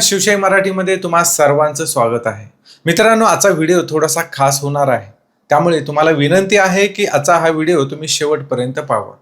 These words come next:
मित्रांनो, मागेल त्याला सोलार पंप ही योजना जाहीर झाली आणि आता ही योजना शेतकऱ्यांसाठी कशी डोकेदुखीची बनू लागलेली आहे, या योजनेमध्ये कशा पद्धतीने स्कॅम सुरू आहे किंवा याच्या पुढे जाऊन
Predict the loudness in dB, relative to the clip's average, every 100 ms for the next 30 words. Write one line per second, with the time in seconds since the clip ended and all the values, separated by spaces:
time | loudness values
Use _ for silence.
0 | -20 -20 -4 0 4 4 2 2 2 4
1 | 0 2 2 2 0 -2 0 0 0 -4
2 | -2 -2 -2 -2 -2 0 2 2 2 2
3 | 0 2 -2 -4 -16 -8 -4 -4 -2 -2
4 | 2 2 2 -2 _ _ -4 0 4 4
5 | 2 -2 -2 -2 -4 -6 -2 0 0 0
6 | -2 -4 -6 -4 -4 -4 -4 -6 -6 -8
7 | -8 -4 -2 0 0 0 -4 -6 -10 -14
8 | _ _ _ -20 -6 0 2 2 0 -2
9 | -4 -4 -2 -4 -2 0 0 -4 -6 -6
10 | -6 -8 -8 -8 -4 0 0 -2 -2 2
11 | 2 2 -4 -10 -20 _ -4 0 2 2
12 | 0 0 0 -2 0 0 2 0 0 -6